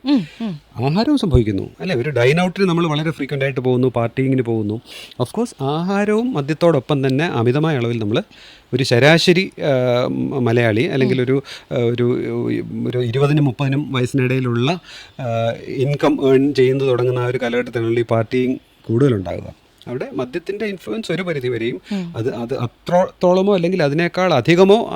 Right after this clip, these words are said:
Speaker 2: ആഹാരവും അവിടെ
Speaker 1: ഉം.
Speaker 2: സംഭവിക്കുന്നു. ഇന്ന് ലോ-, ഗ്ലോബൽ ക്വിസിൻസ്,
Speaker 1: ഉം.
Speaker 2: ലോകത്തിൻ്റെ ഏത് ഭാഗത്തുള്ള ആഹാരം വേണോ അത് ഇന്ന് കൊച്ചിയിൽ കിട്ടും,
Speaker 1: അവൈലബിൾ
Speaker 2: കേരളത്തിൽ
Speaker 1: ആണ്.
Speaker 2: കിട്ടും. കേരളത്തിലെ സിറ്റികൾ മാത്രമല്ല,
Speaker 1: ഉം.
Speaker 2: ഒരല്പം സബർബൻ അല്ലെങ്കിൽ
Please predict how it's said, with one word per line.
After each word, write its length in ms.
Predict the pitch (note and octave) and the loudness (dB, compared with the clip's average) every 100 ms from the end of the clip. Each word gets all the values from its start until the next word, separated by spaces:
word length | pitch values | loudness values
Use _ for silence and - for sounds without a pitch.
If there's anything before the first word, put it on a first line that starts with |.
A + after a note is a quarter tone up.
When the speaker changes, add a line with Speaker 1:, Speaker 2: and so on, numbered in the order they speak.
| C3 | 0
Speaker 2:
ആഹാരവും 500 | D#3+ G3+ G3 C#3 G3 C#3+ | 4 6 6 4 0 -2
അവിടെ 160 | A2+ | 0
Speaker 1:
ഉം. 100 | F3 - - - | -2 -6 -20 -8
Speaker 2:
സംഭവിക്കുന്നു. 460 | A#2 A2 B2 G#2 F#2 - - - | -2 2 2 2 -4 -8 -10 0
ഇന്ന് 240 | A#2+ D#3+ F3 C3+ | 2 2 0 0
ലോ-, 220 | B2 C#3 B2 | 2 2 4
ഗ്ലോബൽ 300 | B2 F3 G3+ | 6 8 6
ക്വിസിൻസ്, 380 | C#3 A#2+ G2+ - | 4 0 0 -2
Speaker 1:
ഉം. 180 | A#2+ G#2+ | -2 0
Speaker 2:
ലോകത്തിൻ്റെ 420 | A#2 C3+ C3+ E3+ | 2 0 -4 -4
ഏത് 340 | D#3+ D#3+ F3+ G3 | -4 -4 -4 -4
ഭാഗത്തുള്ള 560 | D3+ D#3 E3 D#3+ E3 | -2 -2 -2 -4 -4
ആഹാരം 320 | D3 C3+ C#3 C3+ | -2 -2 0 2
വേണോ 200 | B2+ A#2+ | 2 0
അത് 100 | B2+ | -2
ഇന്ന് 140 | B2+ | -2
കൊച്ചിയിൽ 340 | A#2+ - B2+ G3+ - _ - | -4 -4 -4 -4 -10 _ -6
കിട്ടും, 140 | G#3 | 0
Speaker 1:
അവൈലബിൾ 260 | F#3 E3 C4 | 2 2 2
Speaker 2:
കേരളത്തിൽ 260 | B3 D3+ | 0 0
Speaker 1:
ആണ്. 80 | D3+ | -2
Speaker 2:
കിട്ടും. 200 | D#3+ - - - - _ A2 | -2 -4 -8 -18 -20 _ -4
കേരളത്തിലെ 360 | A#2+ D3 F#3+ | -2 0 0
സിറ്റികൾ 400 | G#3+ D3 G#3+ A3+ | 2 0 2 4
മാത്രമല്ല, 500 | A#3+ G#3 G3+ D#3 F2 - | 4 4 2 0 -2 -6
Speaker 1:
ഉം. 200 | G3+ F3 C#3+ _ | -6 -6 -8 _
Speaker 2:
ഒരല്പം 360 | B2 - - G3 | 2 2 2 0
സബർബൻ 520 | - C3+ F#3 F#3+ G3+ | 2 6 6 8 4
അല്ലെങ്കിൽ 300 | F3+ F3+ F#3+ | 4 2 0